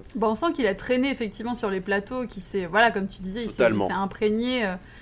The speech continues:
Speaker 1: En fait, c'est ça que je trouve aussi assez, euh, assez génial et qui est assez étonnant. Enfin, moi qui m'a étonnée quand j'ai appris justement sa carrière, et cetera, c'est que, euh, il a quand même sa patte perso. Alors, il y a beaucoup de références, c'est, c'est très, très référencé, mais on n'a pas l'impression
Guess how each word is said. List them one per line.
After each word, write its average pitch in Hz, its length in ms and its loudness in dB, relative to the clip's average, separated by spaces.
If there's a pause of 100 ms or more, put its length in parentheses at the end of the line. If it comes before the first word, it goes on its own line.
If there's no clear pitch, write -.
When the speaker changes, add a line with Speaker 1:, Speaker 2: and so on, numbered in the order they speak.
(360)
Speaker 1:
En 214 120 0
fait, 320 180 -2
c'est 262 120 -2
ça 311 140 0
que 302 60 -8
je - 60 -14
trouve 240 180 -6
aussi 254 260 -4
assez, 247 440 0
euh, 202 320 2
assez 220 280 -2
génial 247 440 0
et 208 60 -4
qui 214 100 0
est 208 100 0
assez 214 300 0
étonnant. 247 480 -2
Enfin, 208 140 -2
moi 240 120 2
qui 254 140 0
m'a 196 100 2
étonnée 247 300 0
quand 220 120 0
j'ai 196 160 0
appris 202 380 -2
justement 214 340 -2
sa 202 140 -4
carrière, 214 340 -2
et 196 140 -4
cetera, 196 420 -4 (480)
c'est 240 220 -2
que, 262 460 0
euh, 202 440 2
il 247 140 0
a 233 60 4
quand 247 120 0
même 302 280 2
sa 220 160 4
patte 269 240 4 (100)
perso. 226 320 0
Alors, 190 300 2
il 202 80 0
y - 20 4
a 170 60 2
beaucoup 214 400 -2
de 220 80 2
références, 226 580 0
c'est, 180 160 -12
c'est 202 180 -2
très, 240 220 -4
très 233 220 -2
référencé, 208 680 -4 (380)
mais 277 600 4 (480)
on 233 80 -2
n'a 233 120 6
pas 294 100 4
l'impression 285 560 2